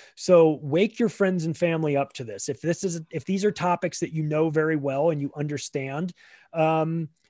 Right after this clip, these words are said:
buy the book for somebody in your family that doesn't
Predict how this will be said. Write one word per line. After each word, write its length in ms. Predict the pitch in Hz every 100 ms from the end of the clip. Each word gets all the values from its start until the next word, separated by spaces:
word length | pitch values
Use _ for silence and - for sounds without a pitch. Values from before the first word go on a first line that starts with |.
| _ -
buy 160 | 202
the 60 | 226
book 260 | 202 226
for 100 | -
somebody 420 | 185 220 214 220 214
in 80 |
your 100 | 202 190
family 360 | 208 208 202
that 180 | 190 160
doesn't 320 | 170 185 127